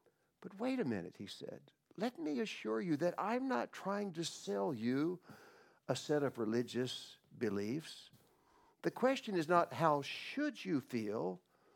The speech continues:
about God, but how do you feel about God? What I have found," he continued, is that the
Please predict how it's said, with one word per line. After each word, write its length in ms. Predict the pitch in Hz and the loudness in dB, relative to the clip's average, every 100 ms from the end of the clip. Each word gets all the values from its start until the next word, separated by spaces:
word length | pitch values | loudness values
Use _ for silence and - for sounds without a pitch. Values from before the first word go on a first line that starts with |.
| _ _ _ - | _ _ _ -6
about 340 | 110 113 104 | 2 2 2
God, 340 | - 110 135 151 | 0 2 2 2
but 160 | 165 | 0
how 360 | - 180 180 180 - _ 190 | 2 2 2 0 -6 _ -10
do 160 | 175 254 | -6 -4
you 220 | 214 117 | -2 -4
feel 420 | - 98 80 - _ _ _ _ | -6 -10 -10 -14 _ _ _ _
about 300 | 120 113 113 | -8 -6 -6
God? 340 | 120 110 120 131 _ _ _ _ _ _ _ _ _ _ _ _ _ - _ | -10 -12 -14 -20 _ _ _ _ _ _ _ _ _ _ _ _ _ -20 _
What 180 | 151 175 | 0 2
I 200 | 180 190 | 2 2
have 220 | 175 190 - | 0 -2 -6
found," 540 | 185 180 113 92 98 - | -8 -6 -6 -10 -14 -10
he 80 | 113 | -8
continued, 720 | - 101 110 - - 117 127 - _ _ _ _ _ _ _ _ _ _ _ _ _ - | -8 -10 -10 -12 -14 -16 -18 -20 _ _ _ _ _ _ _ _ _ _ _ _ _ -12
is 100 | - | -8
that 160 | 120 | -6
the 100 | 120 | -6